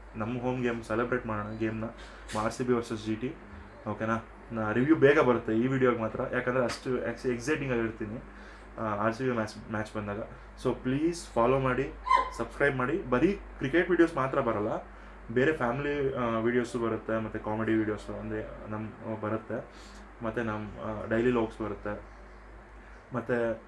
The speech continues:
ಇನ್ನೂ ಹೊಸ ಹೊಸ ಕಾನ್ಸೆಪ್ಟ್ ಪ್ಲ್ಯಾನ್ ಮಾಡ್ತಿದ್ದೀನಿ. But ಇದು ಏನಂದರೆ ನನಗೆ ಅಷ್ಟು ಅಫೋರ್ಡ್ ಮಾಡೋಷ್ಟು ಕೇಪಬಲ್, ಕೇಪಬಲ್ ಇಲ್ಲ ನಾನು ಇನ್ನೂ. So, ಎಡಿಟರ್‌ಗೆ ಕೊಡೋಷ್ಟು, ಮತ್ತು ನಾನೇ ಎಡಿಟ್ ಮಾಡಿಕೊಂಡು, ನಾನೇ ವಿಡಿಯೋ ರೆಕಾರ್ಡ್ ಮಾಡಿಕೊಂಡು, ನಾನೇ ಅಪ್ಲೋಡ್ ಮಾಡಿಕೊಂಡು,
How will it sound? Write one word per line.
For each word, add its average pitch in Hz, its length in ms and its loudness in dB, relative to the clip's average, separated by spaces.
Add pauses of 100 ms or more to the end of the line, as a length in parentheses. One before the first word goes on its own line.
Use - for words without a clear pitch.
ಇನ್ನೂ 139 180 -2
ಹೊಸ 123 160 0
ಹೊಸ 135 140 -6
ಕಾನ್ಸೆಪ್ಟ್ 120 680 0
ಪ್ಲ್ಯಾನ್ 123 300 2
ಮಾಡ್ತಿದ್ದೀನಿ. 110 640 -2 (500)
But 120 340 0
ಇದು 131 160 4
ಏನಂದರೆ 139 800 4
ನನಗೆ 135 240 0
ಅಷ್ಟು 127 220 -2
ಅಫೋರ್ಡ್ 165 280 4
ಮಾಡೋಷ್ಟು 135 800 2
ಕೇಪಬಲ್, 127 380 2
ಕೇಪಬಲ್ 135 640 4
ಇಲ್ಲ 117 200 2
ನಾನು 107 180 -2
ಇನ್ನೂ. 104 280 -6 (320)
So, 113 120 4
ಎಡಿಟರ್‌ಗೆ 120 420 2
ಕೊಡೋಷ್ಟು, 110 640 -2
ಮತ್ತು 107 480 -4 (380)
ನಾನೇ 123 220 4
ಎಡಿಟ್ 131 380 0
ಮಾಡಿಕೊಂಡು, 117 360 -2
ನಾನೇ 120 560 -2
ವಿಡಿಯೋ 117 220 2
ರೆಕಾರ್ಡ್ 110 280 0
ಮಾಡಿಕೊಂಡು, 110 340 -6
ನಾನೇ 110 260 -2
ಅಪ್ಲೋಡ್ 110 300 -2
ಮಾಡಿಕೊಂಡು, 107 640 -8